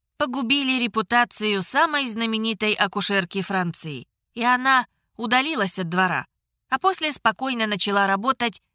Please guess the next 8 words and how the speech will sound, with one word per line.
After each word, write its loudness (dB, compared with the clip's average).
над -2
своей 2
последней 0
книгой -2
"Собрание 2
секретов". -4
Вместо 2
родов -2